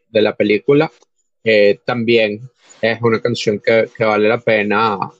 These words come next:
eh, tener. Eh, acerca de Beauty and the Beast, esta es la canción central, nuevamente, de la película, y originalmente quien la canta dentro de la película es la actriz legendaria Angela Lansbury.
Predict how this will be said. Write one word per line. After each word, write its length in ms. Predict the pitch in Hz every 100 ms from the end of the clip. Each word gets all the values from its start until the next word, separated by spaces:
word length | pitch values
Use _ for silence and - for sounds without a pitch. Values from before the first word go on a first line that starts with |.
| _ _ _ -
eh, 160 | 110 98
tener. 460 | 104 107 123 - _ _ _ -
Eh, 340 | 123 117 117
acerca 440 | 127 127 127 113 127
de 60 |
Beauty 240 | 123 127 131
and 140 | 160
the 60 | 185
Beast, 440 | 170 143 - - -
esta 280 | 120 - 120
es 60 |
la 80 | 135
canción 920 | 135 117 - 123 117 120 135 113 - _ _ _ _
central, 720 | - 120 117 104 120 117 110 139 123
nuevamente, 560 | 113 113 120 120 113
de 100 | 143
la 140 | 135 123
película, 540 | 156 131 - 135 165 _ _ _ -
y 220 | 123 127
originalmente 920 | 131 123 123 123 127 147 151 135 156 -
quien 200 | 127 117
la 100 | 107
canta 420 | 127 123 117 139
dentro 400 | 113 139 151 156
de 60 | 151
la 100 | 139
película 560 | 151 135 - 131 170 _ _ -
es 180 | 107 -
la 160 | 113
actriz 420 | 117 _ 139 120 113
legendaria 800 | 123 123 117 110 110 113 117 -
Angela 420 | 120 113 123 120
Lansbury. 680 | 113 120 113 - 135 170